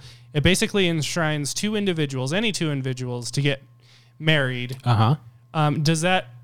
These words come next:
Speaker 1: <clears throat> does that include any two individuals? Like, does it include the incestuous relationships? Like, it, like, if siblings wanted to get married, is that totally okay according to the law?
Speaker 2: Uh, technically, the way it's written, yes.
Speaker 1: Really? Interesting.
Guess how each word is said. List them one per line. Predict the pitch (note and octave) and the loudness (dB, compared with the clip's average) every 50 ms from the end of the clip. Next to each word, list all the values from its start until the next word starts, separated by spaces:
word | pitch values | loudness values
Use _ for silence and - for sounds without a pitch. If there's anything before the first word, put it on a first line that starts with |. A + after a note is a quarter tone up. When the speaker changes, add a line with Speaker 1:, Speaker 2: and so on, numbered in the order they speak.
| - - - | -18 -8 -2
Speaker 1:
<clears throat> | F#3 G3+ G3+ F3 D#3+ A#2+ - - - | 2 2 4 2 2 -2 -6 -10 -6
does | E3 D#3+ D3 | -4 0 2
that | F#3 G3 - | 2 0 0
include | F3+ E3 D#3 - E3+ D#3+ D3+ C#3 | 0 -4 -4 -4 -4 -4 -2 -2
any | C3+ C#3 E3 F3+ G3 G3+ | -2 -2 0 0 -2 -2
two | G3 - G#3+ G#3+ | -2 -2 -2 -2
individuals? | G#3+ G#3+ G#3+ G#3+ G3+ A3 G#3+ G3+ A3+ A3+ A#3+ B3 - - | 0 0 -2 0 -2 -2 -2 -2 -2 -2 -2 -2 -4 -4
Like, | D#3+ D3 C#3 | -4 -4 -4
does | - D3+ D3 | -4 -6 -6
it | D#3 - | -6 -6
include | D#3 D3+ - E3 D#3 D3+ C#3+ | -6 -8 -6 -6 -6 -6 -6
the | C#3+ C#3 | -6 -6
incestuous | C#3 C3 - E3 E3+ - - - F#3 F#3 E3+ - - | -6 -6 -4 -4 -4 -4 -4 -4 -4 -4 -4 -4 -6
relationships? | F3+ F#3 F#3 F#3+ - G3+ F#3 - G#3 G#3+ - - - - - - - - - | -6 -4 -4 -6 -6 -6 -6 -6 -6 -6 -8 -8 -10 -10 -10 -10 -10 -6 -2
Like, | D#3+ D#3 C#3 - - | -2 -2 -2 -4 -10
it, | - D3+ D#3+ - - | -10 -8 -8 -6 -4
like, | E3 D#3 - | -4 -4 -2
if | C#3+ - | 0 0
siblings | - D#3+ E3 E3 F3 E3+ F3 E3+ | 2 0 0 0 0 -2 -4 -4
wanted | E3 F#3 F#3 F#3 F3+ | -4 -4 -4 -4 -4
to | - | -4
get | - F#3 - | -4 -4 -4
married, | F3 E3+ F3 F3+ F#3+ G3+ E3+ | -4 -4 -4 -4 -4 -6 -6
is | C#3+ C3+ | -6 -4
that | C#3 C3+ C#3+ - - - - - - - - | -4 -4 -4 -4 -6 -14 -20 -20 -20 -14 -8
totally | - - F3 E3+ F3 F3 F3 | -2 -2 -2 -2 -2 -2 -4
okay | F3+ F3 - F#3 F3 F#3 G3 F#3+ | -4 -4 -2 -2 -2 -2 -2 -6
according | C#3+ - - E3 E3 E3+ E3+ E3 | -8 -6 -6 -6 -6 -6 -8 -8
to | E3+ | -8
the | E3 E3 | -8 -8
law? | E3 E3 E3+ E3+ F#3 G3+ G3 - - - - - - - - - | -6 -4 -4 -4 -4 -4 -8 -12 -16 -20 -20 -20 -18 -12 -2 2
Speaker 2:
Uh, | B2 A#2+ A#2 | 6 6 6
technically, | A2+ - - B2 - - A#2 G#2+ - A#2+ A#2 | 6 4 2 -2 0 0 -2 0 2 2 4
the | A2+ | 4
way | A2 A2 A2 | 4 4 2
it's | G2+ - - | 2 0 -2
written, | A2+ F#2 A#2+ A#2+ | -2 -2 -2 -2
yes. | A2 G2+ F#2+ - - - - - | -2 -2 -4 -4 -6 -8 -12 -8
Speaker 1:
Really? | D3+ D#3 F#3 G#3+ F#3+ C#3 B2+ A#2+ A2 - - - | 0 2 4 4 4 2 -2 -6 -8 -12 -10 -6
Interesting. | E3 E3+ E3+ - - C#3 - - C#3+ B2+ A#2+ A#2 B2 | -4 -4 -2 -2 -2 -2 -2 -4 -4 -6 -8 -10 -14